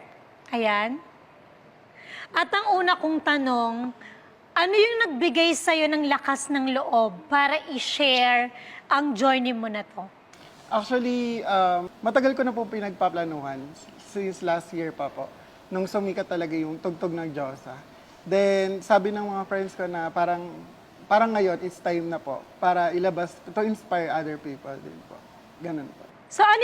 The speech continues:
Speaker 1: yung sinasabi ng mga friends mo sa'yo ngayon?
Speaker 2: Ayun, sobrang ano, an-, sabi, nagparitoke daw po ako, ganun. Tapos,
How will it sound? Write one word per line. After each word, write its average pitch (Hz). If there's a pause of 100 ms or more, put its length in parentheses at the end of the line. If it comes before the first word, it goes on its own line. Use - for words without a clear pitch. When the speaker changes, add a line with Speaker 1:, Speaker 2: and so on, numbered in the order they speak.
Speaker 1:
yung 440
sinasabi 370
ng 330
mga 294 (120)
friends 233
mo 214
sa'yo 208
ngayon? 196 (560)
Speaker 2:
Ayun, 247
sobrang 262
ano, 262
an-, 240
sabi, 247
nagparitoke 190
daw 190
po 196
ako, 214 (200)
ganun. 214
Tapos, 202